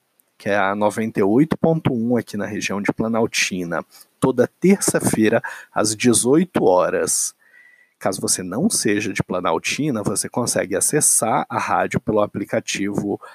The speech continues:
radios ponto net e ouvir de qualquer lugar do Brasil. Olha, eu espero que vocês gostem dessa jornada científica e, se quiserem falar com a gente, vocês podem nos encontrar nas redes sociais.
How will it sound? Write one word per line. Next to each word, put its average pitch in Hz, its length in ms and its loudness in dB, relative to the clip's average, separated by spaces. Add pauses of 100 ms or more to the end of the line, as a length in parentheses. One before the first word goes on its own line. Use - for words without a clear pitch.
(160)
radios - 520 0
ponto 139 400 -2
net - 580 -4 (340)
e - 80 4
ouvir 110 200 2
de - 100 -2
qualquer 156 420 2
lugar 135 340 0
do 139 80 -2
Brasil. 156 680 2 (880)
Olha, 87 220 0
eu 90 80 0
espero 92 300 -2
que - 80 -12
vocês 123 320 2
gostem 98 600 0
dessa 101 280 -2
jornada 95 520 -4
científica 101 920 -2
e, 160 260 4
se - 140 -2
quiserem 139 340 2
falar 101 320 0
com - 140 -2
a 107 60 0
gente, 143 340 -2
vocês 82 140 -6
podem 85 300 -6
nos 90 200 -10
encontrar 92 600 -6
nas 95 220 -8
redes 98 280 -4
sociais. - 840 2